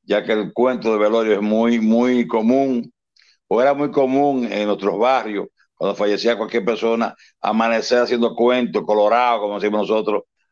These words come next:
a diestra y siniestra, sentado toda una silla a nivel de tomar café, jengibre, o lo que apareciera, para acompañar los, los amigos y familiares del fallecido o la fallecida.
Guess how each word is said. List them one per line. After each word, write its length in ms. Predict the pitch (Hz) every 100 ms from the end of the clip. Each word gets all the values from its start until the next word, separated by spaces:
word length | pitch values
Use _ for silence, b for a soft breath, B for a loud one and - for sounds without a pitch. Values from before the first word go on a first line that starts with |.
| _ _
a 300 | 98 98 98
diestra 320 | 110 120 120
y 40 |
siniestra, 680 | 113 113 117 127 123 110 110 - B _ _ -
sentado 480 | 117 104 117 123
toda 140 | 123 127
una 140 | 123
silla 200 | 117 123
a 40 | 117
nivel 400 | 113 117 123 120
de 160 | 113
tomar 320 | 107 110 113
café, 520 | 117 117 - 123 127 - b _
jengibre, 560 | - 104 98 135 139 113
o 140 | 107
lo 40 | 92
que 80 |
apareciera, 580 | 104 104 104 110 120 110 - B _
para 180 | 143 135
acompañar 540 | 135 120 120 131 131
los, 280 | 131 117 107
los 140 | 117 113
amigos 400 | 107 123 127 117
y 20 |
familiares 560 | 107 107 117 110 117 -
del 260 | 98 104
fallecido 560 | 95 107 104 104 127 131
o 120 | 104
la 100 | 107
fallecida. 720 | 98 95 92 80 92 85 80